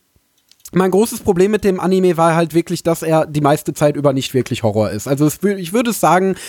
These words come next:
es ist die meiste Zeit ein, eine Art Mystery-Drama. Äh, es gibt eigentlich kaum wirklich Horror-Content. Es wird, es wird kaum versucht, mal eine Horroratmosphäre aufzubauen, so wirklich.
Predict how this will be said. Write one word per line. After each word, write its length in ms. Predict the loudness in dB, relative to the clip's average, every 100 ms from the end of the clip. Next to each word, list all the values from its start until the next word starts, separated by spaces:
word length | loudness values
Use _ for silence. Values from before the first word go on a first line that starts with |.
| -8 -4
es 120 | -2
ist 380 | -2 -4 -10 -12
die 240 | -10 -2 2
meiste 420 | 2 0 -6 -10
Zeit 380 | -4 -4 -2 0
ein, 260 | 0 -2 -8 _ _ _ -4
eine 220 | -2 0
Art 240 | 0 -2 0
Mystery-Drama. 1300 | 0 -2 -2 -2 0 -2 0 2 2 2 0 -2 -8 -18 -10 0
Äh, 240 | 2 2 0
es 140 | -4
gibt 220 | -4 0
eigentlich 440 | 0 0 -2 -8 -2
kaum 260 | 0 2
wirklich 320 | 0 0 -2 0
Horror-Content. 680 | 2 2 2 0 0 -2
Es 160 | -2 0
wird, 120 | -2
es 140 | -2 -4
wird 140 | -2
kaum 220 | 0 0
versucht, 360 | -2 -4 -6 -2
mal 100 | -2
eine 200 | 0 -2
Horroratmosphäre 840 | 0 0 0 -4 -8 -4 -2 0
aufzubauen, 560 | -2 -4 -2 0 0 0
so 140 | 0
wirklich. 480 | 0 0 0 0